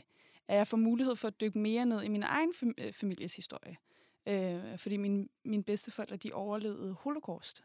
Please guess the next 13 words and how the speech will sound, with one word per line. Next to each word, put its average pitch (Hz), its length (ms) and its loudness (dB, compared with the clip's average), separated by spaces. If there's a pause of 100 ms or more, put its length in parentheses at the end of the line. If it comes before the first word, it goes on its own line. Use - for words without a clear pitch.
(140)
og 190 140 -2
jeg 185 140 2
har 190 80 -4
desværre 214 400 0
aldrig 202 300 2
fået 202 240 -4
muligheden 214 420 0
for - 140 -6
at 180 60 -4
møde 190 300 -2
dem. 285 120 -4 (720)
Men, 202 420 2
øhm, 180 580 -4